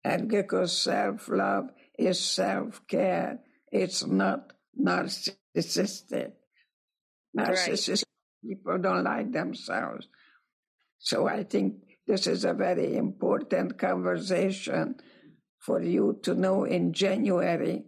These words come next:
Speaker 1: You can make a decision what you're holding on to and what are you willing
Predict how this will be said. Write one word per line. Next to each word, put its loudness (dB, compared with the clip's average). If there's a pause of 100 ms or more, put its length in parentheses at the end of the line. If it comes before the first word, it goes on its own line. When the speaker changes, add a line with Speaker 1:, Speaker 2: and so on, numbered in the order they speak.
(880)
Speaker 1:
You 2
can 0
make 2
a 2
decision 0
what 0
you're 2
holding 0
on 0
to 0 (340)
and 0
what 0
are 0
you 2
willing 0